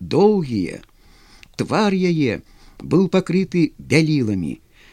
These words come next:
Ва ўсёй яе постаці прыкметнымі былі сум, пакора, набожнасць, рахманасць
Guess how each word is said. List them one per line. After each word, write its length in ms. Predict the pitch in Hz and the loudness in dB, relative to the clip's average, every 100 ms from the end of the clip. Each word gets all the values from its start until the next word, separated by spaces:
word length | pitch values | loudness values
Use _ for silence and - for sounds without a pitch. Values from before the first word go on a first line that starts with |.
| - _ _ - | -20 _ _ -2
Ва 160 | 131 | -2
ўсёй 320 | 117 147 147 110 | 0 0 0 2
яе 120 | 104 - | 0 -2
постаці 720 | 120 165 - 143 - 98 78 - - - - - | -4 -4 -6 -10 -8 -6 -6 -8 -20 -20 -20 -4
прыкметнымі 1040 | 117 - 92 117 175 175 - 151 143 117 | -4 -2 -2 4 4 4 -2 0 0 0
былі 420 | 73 67 131 139 117 | -2 0 2 2 0
сум, 680 | - - - 175 202 190 196 _ _ _ | 0 -2 0 2 2 0 -4 _ _ _
пакора, 720 | - - - 185 185 170 147 131 - - - | -6 -4 0 2 2 0 -8 -12 -18 -20 -8
набожнасць, 1040 | 123 127 143 190 175 170 160 - - - - - | -4 0 2 2 2 -2 -2 -6 -12 -14 -14 -8
рахманасць 1160 | - 139 - 92 175 180 165 156 - - - | -2 -2 -2 0 2 2 0 -2 -4 -6 -6